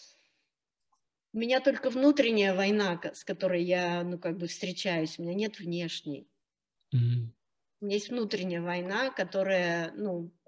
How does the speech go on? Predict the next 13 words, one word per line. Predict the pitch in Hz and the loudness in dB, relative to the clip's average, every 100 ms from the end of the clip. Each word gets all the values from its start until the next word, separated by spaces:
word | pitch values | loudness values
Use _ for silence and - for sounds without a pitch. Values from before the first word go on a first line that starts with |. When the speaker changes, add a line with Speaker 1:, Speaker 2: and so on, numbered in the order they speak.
| 180 | -14
Speaker 1:
которую | 214 208 202 202 | -8 -2 0 2
я | 202 | 2
уже, | 202 190 185 190 185 | 2 0 2 2 2
ну, | 180 170 165 160 165 | 0 -4 -4 -4 -6
рассмотрела | - 185 - 202 180 202 226 233 208 | -6 -6 -6 -4 -4 -2 2 2 2
внимательно, | 196 190 196 170 - 160 165 | 0 -2 -2 -2 -4 -6 -6
разделила | 160 170 165 185 185 | -6 -6 -4 -4 -2
её | 160 160 | 0 -2
на | 160 165 | -2 -4
ниточки, | 185 196 185 - - 165 156 151 151 151 151 - - - _ _ _ | -4 -6 -8 -8 -6 -4 -4 -2 -4 -8 -12 -20 -20 -20 _ _ _
развесила, | - 170 175 175 202 202 208 170 | -10 -6 -6 -2 -2 -2 -4 -8
по-, | 160 165 160 156 156 - | -6 -8 -6 -6 -8 -10
про-, | - 175 165 | -8 -6 -6